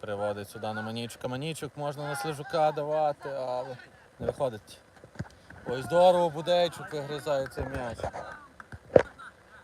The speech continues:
Певно, це за-, ззаді розігрує.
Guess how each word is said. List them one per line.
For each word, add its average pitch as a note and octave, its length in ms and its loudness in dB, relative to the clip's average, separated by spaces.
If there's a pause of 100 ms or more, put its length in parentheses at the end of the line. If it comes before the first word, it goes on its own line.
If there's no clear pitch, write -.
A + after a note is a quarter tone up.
(3500)
Певно, G2+ 320 -12
це A#2 100 -12
за-, A2 240 -12
ззаді G#2+ 320 -6
розігрує. G#2 500 -8